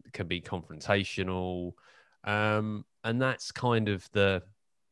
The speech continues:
I suppose that's the crux of, the, of this podcast, really, because what we put out and how we decide to put it out are, are kind of, like, two different things. So you can love his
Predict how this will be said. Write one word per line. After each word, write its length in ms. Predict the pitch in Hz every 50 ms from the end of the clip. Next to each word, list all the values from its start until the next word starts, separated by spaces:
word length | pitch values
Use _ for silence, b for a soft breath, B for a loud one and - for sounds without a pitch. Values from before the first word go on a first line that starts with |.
| _ _ _ _ _ _ _ - -
I 60 | - -
suppose 300 | - - 113 110 104 -
that's 140 | 101 -
the 100 | - 98
crux 340 | - - 104 92 - - -
of, 140 | 95 85 87
the, 80 | 95 - -
of 140 | 95 82 80
this 160 | 90 - -
podcast, 580 | - - 98 90 - - 87 80 80 - -
really, 340 | 90 82 82 82 82 82 85 -
because 600 | 87 - - - 92 87 87 82 - - - B B B B B B B B B B B B B B B B B B B B B B B B _ _ _ _ _ _ _ _
what 180 | 120 131 -
we 120 | - 113 101
put 180 | - 117 -
out 380 | 98 98 98 95 95 - - - - _ _ -
and 100 | 92 98
how 220 | - 104 98 95
we 120 | 92 95
decide 380 | 90 - 98 - - 98 95 -
to 80 | - -
put 140 | - 87
it 100 | 90 90
out 340 | 87 85 85 80 82 87 - _ -
are, 500 | 98 92 90 87 87 87 87 87 87 85 - _ _ _ -
are 80 | -
kind 260 | - - 104 98 92
of, 60 | 92 87
like, 140 | 87 -
two 200 | - - 107 95
different 260 | 87 87 - - 90 -
things. 280 | 98 98 107 110 -
So 80 | - 107
you 120 | 104 107
can 220 | - - - 98 95
love 400 | 104 113 120 120 117 117 104 -
his 460 | - - 104 95 98 98 - -